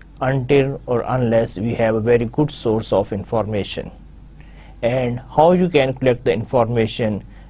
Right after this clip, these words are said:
naturally by doing marketing research or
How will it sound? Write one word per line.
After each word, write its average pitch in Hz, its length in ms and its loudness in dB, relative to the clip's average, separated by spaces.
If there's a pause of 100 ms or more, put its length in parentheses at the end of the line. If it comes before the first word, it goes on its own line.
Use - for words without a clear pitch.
(120)
naturally 120 880 0 (240)
by 110 240 2
doing 113 500 -2 (480)
marketing 107 680 -2
research 110 580 -4 (140)
or 110 340 0